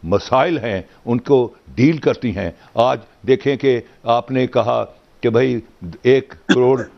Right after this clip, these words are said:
जॉब्स होंगे, पचास लाख, अ, जो घर होंगे, उसी अपना जो रिश्वत लेगा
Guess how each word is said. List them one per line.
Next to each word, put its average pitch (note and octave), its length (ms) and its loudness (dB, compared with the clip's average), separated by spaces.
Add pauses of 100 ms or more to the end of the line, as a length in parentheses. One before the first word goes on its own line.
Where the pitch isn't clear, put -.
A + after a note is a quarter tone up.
जॉब्स A2+ 400 0
होंगे, A#2 460 -2 (240)
पचास C3 540 -2 (200)
लाख, A#2+ 420 0
अ, A#2 180 2 (240)
जो G2+ 420 -2
घर B2 300 0
होंगे, B2+ 460 0 (240)
उसी A#2 440 -2 (200)
अपना B2 520 0 (200)
जो A#2+ 160 4
रिश्वत A#2 420 0
लेगा C#3 480 2